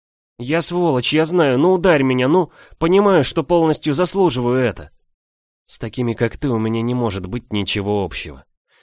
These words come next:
"Да я не виновата, правда. Димка тогда зашёл ко мне". Аня скептически усмехнулась. "Вот ты мне не веришь, а он, не успев войти, вдруг набросился на меня.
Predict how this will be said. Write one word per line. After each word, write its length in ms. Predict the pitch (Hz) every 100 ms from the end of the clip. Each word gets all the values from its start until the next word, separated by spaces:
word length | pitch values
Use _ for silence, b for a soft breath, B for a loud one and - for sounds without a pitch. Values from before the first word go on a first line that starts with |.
| _
"Да 140 | 113 156
я 140 | 180
не 120 | 196
виновата, 500 | 196 208 202 180 139
правда. 480 | - 196 170 95 - b b
Димка 360 | 104 165 208 180
тогда 280 | 170 143 190
зашёл 420 | 180 165 214 175
ко 120 | -
мне". 260 | 123 104 82 _ _ _ _ _ -
Аня 260 | 135 139
скептически 720 | 117 - 104 - 110 107 - 101
усмехнулась. 880 | 104 - 117 - 98 73 67 - _ _ _ _ _ _ _ _ _
"Вот 280 | 127 147 139
ты 100 | 151
мне 160 | 143 143
не 160 | 143
веришь, 420 | 135 175 113 101
а 80 | 135
он, 200 | 135 139
не 80 | 123
успев 380 | 123 - 139 120
войти, 360 | 120 123 143
вдруг 320 | 131 107 - -
набросился 680 | 156 160 135 113 101 -
на 80 | 101
меня. 340 | 110 113 87